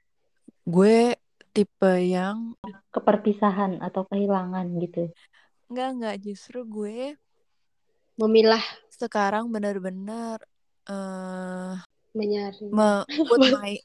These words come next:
Speaker 1: put my fir-, myself first gitu. Jadi, dulu kayaknya gue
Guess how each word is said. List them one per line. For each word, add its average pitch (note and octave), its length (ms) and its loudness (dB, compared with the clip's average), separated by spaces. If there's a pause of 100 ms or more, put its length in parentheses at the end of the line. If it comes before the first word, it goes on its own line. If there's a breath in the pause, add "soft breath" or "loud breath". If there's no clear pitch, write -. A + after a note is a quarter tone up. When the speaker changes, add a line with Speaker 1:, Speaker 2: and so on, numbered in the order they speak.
(1040 loud breath)
Speaker 1:
put A3+ 320 4
my G3+ 240 -8
fir-, - 560 -10
myself G3 640 -2
first G3 320 0
gitu. E3+ 240 -4
Jadi, E3+ 400 -2 (720 soft breath)
dulu G3+ 400 4
kayaknya A3 400 -4
gue A#3+ 140 0